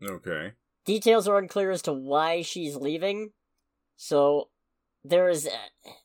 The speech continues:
Speaker 2: there, there's a lot that could be said about this.
Speaker 1: Mm-hmm.
Speaker 2: And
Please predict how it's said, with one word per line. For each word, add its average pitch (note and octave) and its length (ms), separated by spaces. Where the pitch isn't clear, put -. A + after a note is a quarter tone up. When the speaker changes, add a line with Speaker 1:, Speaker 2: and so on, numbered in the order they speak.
Speaker 2:
there, E3+ 220
there's E3 260
a E3 80
lot D3+ 520
that C#3 240
could C3+ 220
be B2+ 140
said A#2+ 260
about G2+ 380
this. F#2+ 480
Speaker 1:
Mm-hmm. G#2 100
Speaker 2:
And B2+ 500